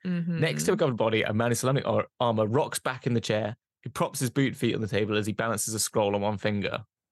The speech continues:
Speaker 1: Mm.
Speaker 2: Right. Okay. Basically, insert douchebag
Speaker 1: Yeah.
Speaker 2: mechanic, right?
Speaker 1: Yeah. <laughs>
Speaker 2: Boots up on a table. How, I mean, like, I love how that's the most, it's, it's even an American book, but, like,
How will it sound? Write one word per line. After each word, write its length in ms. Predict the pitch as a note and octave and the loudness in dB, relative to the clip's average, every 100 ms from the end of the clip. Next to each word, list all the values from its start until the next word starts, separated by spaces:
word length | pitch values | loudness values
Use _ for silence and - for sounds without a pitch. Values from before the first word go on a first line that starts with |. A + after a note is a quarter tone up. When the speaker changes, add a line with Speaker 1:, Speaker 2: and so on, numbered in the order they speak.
| _ - | _ -8
Speaker 1:
Mm. 140 | F3 - | -8 -4
Speaker 2:
Right. 240 | G2+ F2+ - _ _ _ _ _ | -4 -4 -10 _ _ _ _ _
Okay. 220 | C3 G#2+ - _ _ _ | -4 -4 -4 _ _ _
Basically, 600 | C3+ B2 A#2+ G#2+ G#2 G2+ - _ _ _ | -4 -2 -2 0 0 -2 -8 _ _ _
insert 480 | B2+ A#2 - A2+ A2 - - | -2 0 2 2 2 -2 -4
douchebag 540 | B2 G#2 - F#2+ G2 - _ - | -2 -2 -2 -4 -4 -10 _ -8
Speaker 1:
Yeah. 220 | G#3 F3+ | -2 0
Speaker 2:
mechanic, 600 | B2 - G#2 G2 - - - | 0 -2 -4 -4 -6 -12 -4
right? 380 | A#2+ B2 - - - _ | 0 0 0 -4 -10 _
Speaker 1:
Yeah. 440 | - - - - B3+ - | -20 -20 -18 -12 -6 -4
<laughs> 100 | A3 | 0
Speaker 2:
Boots 300 | E3 D3+ D#3+ | 2 2 0
up 140 | D3 | 0
on 100 | C#3 | 0
a 60 | B2+ | 2
table. 560 | C3 A2+ G#2+ G#2 G#2+ - - - | 2 2 4 2 2 -4 -20 -10
How, 320 | - C3 B2+ - | -2 0 2 2
I 60 | |
mean, 180 | C3 C3 | 2 4
like, 140 | B2 F2+ | 4 2
I 60 | |
love 260 | B2+ C3+ B2 | 2 2 0
how 180 | - A#2 | -2 2
that's 200 | A2+ - | 2 0
the 80 | A#2+ | 2
most, 260 | A#2 - - | 2 0 -2
it's, 240 | - - G#3 - | -4 -4 -8 -2
it's 260 | B2 - | -2 -2
even 180 | C#3 A#2 | -2 -2
an 100 | G#2+ | -2
American 400 | G2+ G#2+ G#2+ G#2 | 0 0 0 -2
book, 280 | G2+ A2 - | 2 2 0
but, 140 | A2+ G#2+ | -2 0
like, 240 | A2+ - | 0 -2